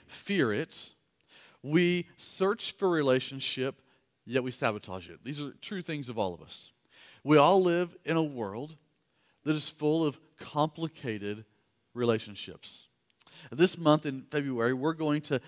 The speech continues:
spend our time talking about how to have relationships that are less complicated, that are more godly, that are more intentional, and that hopefully let people see Jesus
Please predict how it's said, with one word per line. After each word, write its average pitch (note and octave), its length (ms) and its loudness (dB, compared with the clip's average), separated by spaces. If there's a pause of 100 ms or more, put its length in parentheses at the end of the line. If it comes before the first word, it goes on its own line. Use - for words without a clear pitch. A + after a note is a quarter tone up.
(120)
spend D#3+ 420 -2
our C#3+ 200 0
time C3 500 -4 (180)
talking E3 360 0
about D#3+ 240 4
how C3+ 200 -8
to E3 120 -2
have D3+ 240 2
relationships D3 840 -2
that C#3 160 0
are B2 140 -2 (180)
less C3 340 2
complicated, B2+ 840 -8
that B2 100 -6
are B2 120 0
more A#2+ 260 -6
godly, A#2+ 540 -4 (180)
that C3 100 -4
are B2+ 60 0
more B2+ 220 -2
intentional, C3+ 760 -6 (280)
and C#3+ 120 4
that C#3+ 160 0 (180)
hopefully E3+ 760 0 (500)
let D#3 240 4
people E3 200 -6
see E3+ 260 -4
Jesus B2+ 680 -2